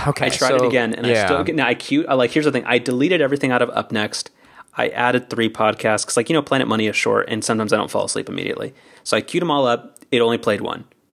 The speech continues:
Speaker 2: I've given it, like, multiple tries. I don't understand how to make it work.
Speaker 1: So, okay. So up next is the feature in Instacast, which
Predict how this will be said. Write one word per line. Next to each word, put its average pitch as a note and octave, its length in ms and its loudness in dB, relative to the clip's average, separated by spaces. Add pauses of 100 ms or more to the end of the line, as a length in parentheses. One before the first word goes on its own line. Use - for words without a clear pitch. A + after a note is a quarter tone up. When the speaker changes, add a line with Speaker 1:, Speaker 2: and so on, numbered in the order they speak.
(180)
Speaker 2:
I've A2+ 180 0
given A#2+ 220 2
it, - 80 0
like, G#2 120 -2
multiple G#2 320 0
tries. G2 440 -2
I - 120 -6
don't A2+ 140 2
understand G#2+ 320 -2
how G#2+ 60 -6
to F#2 60 -4
make F2+ 140 -6
it - 80 -12
work. - 240 -8 (800)
Speaker 1:
So, B2 520 4
okay. G#2+ 280 2
So - 180 2
up C#3+ 220 0
next C3+ 380 0
is A2 160 2
the G2+ 80 -4
feature A#2 360 2
in G2+ 60 4
Instacast, G2 720 0
which G#2+ 460 0